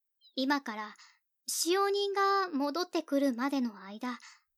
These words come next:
ちょっとだけお世話を頼んでもよろしいですか？え？きゃ、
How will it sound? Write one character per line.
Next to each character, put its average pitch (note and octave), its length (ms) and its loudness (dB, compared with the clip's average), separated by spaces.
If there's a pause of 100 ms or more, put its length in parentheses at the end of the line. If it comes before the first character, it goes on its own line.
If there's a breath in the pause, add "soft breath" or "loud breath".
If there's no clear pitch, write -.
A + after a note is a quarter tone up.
(760)
ち - 80 -6
ょ A#3+ 60 -6
っ - 100 -10
と C#4 100 -2
だ D4+ 140 -4
け D#4+ 120 -4 (840)
お D4+ 100 0
世 G#4 180 4
話 G#4+ 160 6
を D#4 80 2
頼 C4+ 340 0
ん D4+ 40 0
で D4+ 100 2
も A#3+ 360 0 (340)
よ A3+ 160 -4
ろ C4 120 -2
し D#4 200 -2
い D#4 60 0
で B3+ 100 -2
す - 100 -10
か？ - 120 -20 (2750 loud breath)
え？ F4+ 40 2 (800 soft breath)
き - 80 -8
ゃ、 - 40 -4